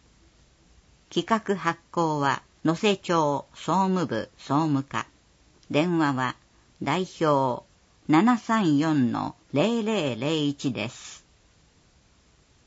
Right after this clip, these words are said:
令和六年五月号を朗読いたします。令和六年四月一日現在の能勢町の人口は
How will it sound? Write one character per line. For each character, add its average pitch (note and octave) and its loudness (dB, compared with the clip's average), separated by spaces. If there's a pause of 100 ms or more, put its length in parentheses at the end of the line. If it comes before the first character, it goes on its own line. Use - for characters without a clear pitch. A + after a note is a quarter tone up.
(440)
令 A#3+ 2
和 D3+ 2
六 C3+ -4
年 C#3 0
五 D3+ -2
月 A#3 -2
号 D3+ 0
を A2+ -6 (140)
朗 D3+ 0
読 D3+ -4
い C3+ -2
た B2+ -6
し - -6
ま A#2 -4
す。 - -18 (1900)
令 B3 2
和 D#3 2
六 C#3 -2
年 B2+ 2
四 - -6
月 A3 0
一 A3 -4
日 G#3 -2
現 F#3+ 2
在 B2+ 0
の A#2 -2
能 C#3+ 2
勢 F#3 -2
町 D#3+ 0
の D3 0
人 C#3+ 0
口 C#3 -2
は A#2+ -4